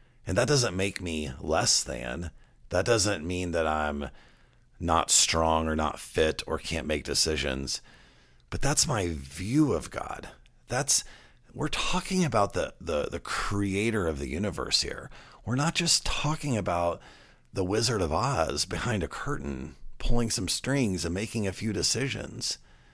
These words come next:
Life in the world is much bigger than that. When you catch that vision and really,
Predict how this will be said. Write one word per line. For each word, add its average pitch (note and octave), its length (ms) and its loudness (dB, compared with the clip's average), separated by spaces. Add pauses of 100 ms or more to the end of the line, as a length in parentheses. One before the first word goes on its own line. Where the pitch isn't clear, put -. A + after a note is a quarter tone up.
(260)
Life A#2+ 640 -2
in A2 120 2
the G2+ 80 2
world B2 420 0
is G2+ 160 -2
much C3+ 500 -4
bigger D3 320 0
than D#2 160 -4
that. - 380 -8 (1600)
When B2+ 160 2
you B2+ 140 2
catch - 520 0
that F#2+ 200 4
vision E2+ 640 0 (500)
and G#2+ 240 2
really, C3+ 460 2